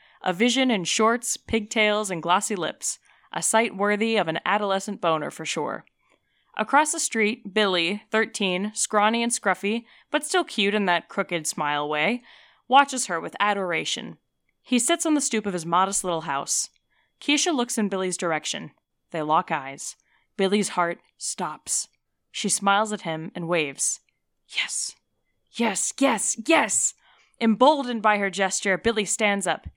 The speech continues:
He and Keisha stand on opposite sides of the street, facing each other. He's finally gonna do it. He's gonna walk over there and talk to her.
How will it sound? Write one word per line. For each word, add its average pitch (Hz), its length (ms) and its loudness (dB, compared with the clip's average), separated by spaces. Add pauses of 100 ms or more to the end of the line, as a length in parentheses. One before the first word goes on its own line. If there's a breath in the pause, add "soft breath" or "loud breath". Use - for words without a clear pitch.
(200)
He 262 180 2
and 294 120 4
Keisha 220 320 0
stand 190 360 0
on 165 140 0
opposite 214 400 -2
sides 170 320 0
of 170 60 -12
the 175 80 -8
street, 165 480 -6
facing 165 400 -2
each 151 160 -8
other. 156 300 -10 (460 soft breath)
He's 240 200 2
finally 214 380 2
gonna 175 180 -4
do 160 180 -4
it. 147 160 -6 (140)
He's 202 200 -2
gonna 175 160 0
walk 202 280 4
over 226 200 0
there 214 360 4 (180 soft breath)
and 151 180 -6
talk 185 320 0
to 160 80 -14
her. 147 280 -8